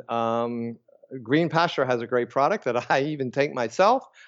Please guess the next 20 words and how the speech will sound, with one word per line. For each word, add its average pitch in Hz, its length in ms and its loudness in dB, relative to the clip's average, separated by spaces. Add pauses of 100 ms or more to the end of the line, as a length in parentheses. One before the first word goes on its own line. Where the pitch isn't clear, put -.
(160)
I 156 220 2
don't 285 220 -2
call 147 340 -2
it 208 100 -4
a 202 60 -6
supplement 233 480 -4
'cause 143 180 -4
I 127 140 -4
think 147 240 -6
it's 127 100 -6
just 113 320 -6
real 131 260 2
food. 262 440 0 (320)
It's 139 180 2
basically 165 540 0
fermented 139 400 0
cod 127 260 0
liver 120 180 2
oil 135 300 2
with, 120 240 0